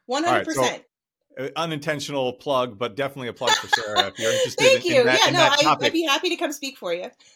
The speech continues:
Speaker 1: Well, now I wanna talk a little bit more about what that meant. So give us just the high level. I don't wanna give away the whole presentation, but, you know, what was,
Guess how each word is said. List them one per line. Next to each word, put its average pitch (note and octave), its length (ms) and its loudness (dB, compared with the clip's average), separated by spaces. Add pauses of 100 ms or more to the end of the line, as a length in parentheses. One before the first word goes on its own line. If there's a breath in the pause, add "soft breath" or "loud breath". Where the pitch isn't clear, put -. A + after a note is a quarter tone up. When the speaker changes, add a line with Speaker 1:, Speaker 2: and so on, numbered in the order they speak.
(200 loud breath)
Speaker 1:
Well, C3+ 160 -2
now D3+ 180 0
I D#3+ 80 0
wanna D3 220 -4
talk C3 240 -4
a C3 40 -8
little B2 180 -6
bit A#2+ 140 -10
more A#2 180 -4
about A2 380 -4
what B2 220 -4
that A2+ 180 -6
meant. A2 260 -8
So A2+ 140 -10
give C#3+ 200 -8
us D3+ 260 -6
just - 240 -12
the B2+ 80 -10
high C3+ 160 -6
level. A#2 260 -6
I A2 80 -2
don't A2+ 100 -6
wanna G#2+ 140 -8
give G2+ 160 -10
away G#2 220 -8
the F#2+ 80 -14
whole G2+ 180 -10
presentation, G2+ 800 -12
but, F#2 220 -10
you B2+ 80 -12
know, A#2+ 100 -10
what C#3 280 -4
was, C#3 360 -6